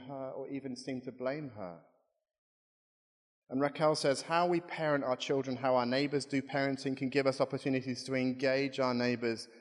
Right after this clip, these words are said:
and learn from them. Personally, pregnancy and parenting opened my eyes to the challenges and strengths of parenting in our community and also gave me authentic opportunities to learn from other mothers living there."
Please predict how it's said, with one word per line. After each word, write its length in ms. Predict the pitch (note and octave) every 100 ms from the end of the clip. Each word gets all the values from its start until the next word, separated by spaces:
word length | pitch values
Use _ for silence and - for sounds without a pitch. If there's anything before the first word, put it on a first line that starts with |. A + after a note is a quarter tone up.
| -
and 260 | A#2+ A#2+ A#2+
learn 260 | B2+ C3+
from 380 | B2 - B2 A2+
them. 220 | G#2 F#2 - - _
Personally, 680 | - D3+ D3+ - D3 C#3+ C#3+ - - - _ _
pregnancy 480 | D#3+ D#3 D#3 C3+ C#3+
and 120 | C3
parenting 460 | - D3 C#3+ C#3+ C3
opened 380 | C#3+ C#3+ C3+
my 220 | C3+ D3 D3
eyes 260 | C#3 C3
to 100 | -
the 120 | C3+
challenges 840 | C3 - D#3 D#3 D#3 C#3+ D#3+ D#3 C#3+
and 140 | B2
strengths 520 | - - D3+ D3 C3+
of 140 | - -
parenting 480 | D#3 D3 C#3+ D3
in 80 | C3+
our 100 | C3
community 640 | B2+ C3+ C3 C3+ C3+ C3 C3 - -
and 100 | D3
also 300 | F#3 F#3+ F#3
gave 380 | F3+ E3 E3 D#3
me 120 | D3
authentic 560 | D3 C#3 D#3+ D#3 D#3
opportunities 600 | D3+ D#3 D3 D3 C3+ C3
to 100 | -
learn 500 | C3 C#3 D3 C#3 B2 A#2+ - -
from 180 | - C3
other 240 | C3 D#3 D3+
mothers 560 | C#3+ C3+ B2 A#2+ - - -
living 320 | C3 C3+ A#2+
there." 280 | G#2 F#2